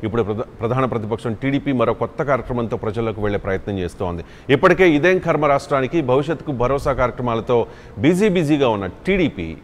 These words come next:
నాలుగేళ్ల నరకం పేరుతో కొత్త ప్రచార కార్యక్రమానికి శ్రీకారం చుట్టింది. నాలుగేళ్లుగా వైఎస్ జగన్మోహన్ రెడ్డి పాలనలో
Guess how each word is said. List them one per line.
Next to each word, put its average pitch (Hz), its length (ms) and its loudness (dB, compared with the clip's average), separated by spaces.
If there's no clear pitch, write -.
నాలుగేళ్ల 139 480 4
నరకం 113 340 -4
పేరుతో 120 360 -2
కొత్త - 280 -6
ప్రచార 110 380 -4
కార్యక్రమానికి 101 840 -4
శ్రీకారం 123 360 4
చుట్టింది. 117 300 0
నాలుగేళ్లుగా 139 600 4
వైఎస్ 131 300 2
జగన్మోహన్ 135 500 -2
రెడ్డి 127 160 0
పాలనలో 127 520 2